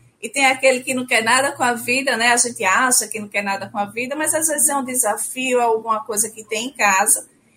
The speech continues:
e que é importante ser inserido nessa parte emocional e comportamental,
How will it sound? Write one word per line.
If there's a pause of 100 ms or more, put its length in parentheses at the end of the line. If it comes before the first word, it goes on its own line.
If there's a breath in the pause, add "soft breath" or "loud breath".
(140)
e
que
é
importante
ser
inserido
nessa
parte
emocional
e
comportamental,